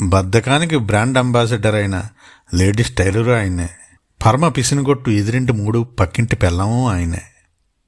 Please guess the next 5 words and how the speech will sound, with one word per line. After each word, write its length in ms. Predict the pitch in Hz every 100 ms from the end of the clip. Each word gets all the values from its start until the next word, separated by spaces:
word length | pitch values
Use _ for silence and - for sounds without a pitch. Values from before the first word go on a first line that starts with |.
| _ _ _ _ _ _ _ _ _ -
ఆయనే 540 | 95 101 110 123 156 151 - _ _ _ _ 98
మన 220 | 98 92
నవ్వుల 460 | 90 92 110 101
రేడు 380 | 90 90 90 85 - _ _ _ _ _ _ _ _ _ _ _ -
రాజేంద్రుడు. 600 | 95 90 98 80 80